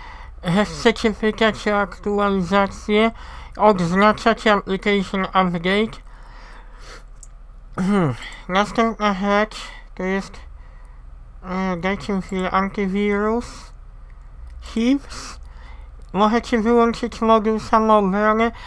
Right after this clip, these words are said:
bo wtedy możecie zamknąć antywirusa, albo możecie ustawić, żeby się manualnie uruchamiał. On demand computer ska-, e, scan.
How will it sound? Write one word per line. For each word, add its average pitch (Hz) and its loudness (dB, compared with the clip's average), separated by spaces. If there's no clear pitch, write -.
bo 202 -4
wtedy 220 0
możecie 220 2
zamknąć 214 -2
antywirusa, 208 -2
albo 202 2
możecie 220 2
ustawić, 214 -2
żeby 196 -2
się 214 -2
manualnie 202 4
uruchamiał. 196 6
On 214 6
demand 220 6
computer 208 0
ska-, 214 0
e, 190 0
scan. 220 2